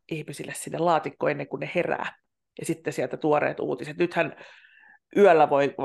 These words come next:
jos herää, niin katsoa tuoreet uutiset suoraan kännykästä.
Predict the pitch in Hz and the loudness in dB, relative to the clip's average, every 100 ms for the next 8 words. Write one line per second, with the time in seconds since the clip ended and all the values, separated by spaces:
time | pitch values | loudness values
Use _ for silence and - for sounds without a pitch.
0 | - - 151 - 160 143 123 - 147 - | -4 -6 -6 -2 2 2 0 -2 -4 -4
1 | 147 - 151 151 160 190 202 220 - 269 | -6 0 2 2 2 0 -2 -6 -6 -2
2 | 294 294 220 139 - 180 - | -2 0 -2 -4 -16 -16 -18